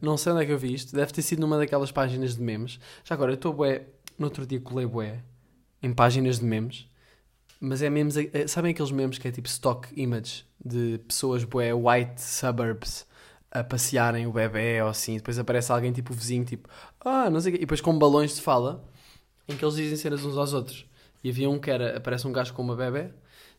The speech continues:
num carrinho e aparece outro gajo tipo, ah, e, e como é que f-, ah, yeah. E, e então o gajo da, o gajo da,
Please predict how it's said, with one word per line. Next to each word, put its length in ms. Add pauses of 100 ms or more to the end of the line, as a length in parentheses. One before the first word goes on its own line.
num 120
carrinho 320
e 60
aparece 260
outro 160
gajo 200
tipo, 480 (840)
ah, 800 (1080)
e, 300
e 40
como 180
é 80
que 60
f-, 420
ah, 120
yeah. 280 (300)
E, 260
e 20
então 320
o 100
gajo 340
da, 260 (1200)
o 120
gajo 320
da, 100